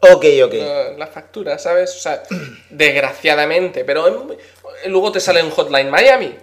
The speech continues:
Speaker 1: Ajá.
Speaker 2: O un Minecraft, o, bueno, Minecraft nunca salió
Speaker 1: <clears throat>
Speaker 2: más allá de su página, ¿eh?
Speaker 1: Sí.
Speaker 2: Bueno, ahora en Steam y tal.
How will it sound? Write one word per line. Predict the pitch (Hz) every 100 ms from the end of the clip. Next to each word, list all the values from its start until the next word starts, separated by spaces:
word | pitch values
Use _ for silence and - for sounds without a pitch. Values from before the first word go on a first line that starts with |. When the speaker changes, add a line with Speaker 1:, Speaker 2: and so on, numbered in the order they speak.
| _ _ -
Speaker 1:
Ajá. | 147 139 151 214
Speaker 2:
O | - 165
un | 165 185
Minecraft, | 247 247 170 127 131 -
o, | 151 156 156 151
bueno, | 180 156
Minecraft | 156 165 165
nunca | 170 170 151
salió | 156 139 147 147
Speaker 1:
<clears throat> | 143
Speaker 2:
más | 139 139
allá | 139
de | 143
su | 143
página, | 143 226 131
¿eh? |
Speaker 1:
Sí. | - 190 143
Speaker 2:
Bueno, | 196
ahora | 143 151 147
en |
Steam | 135 - 190 156
y | 139
tal. | -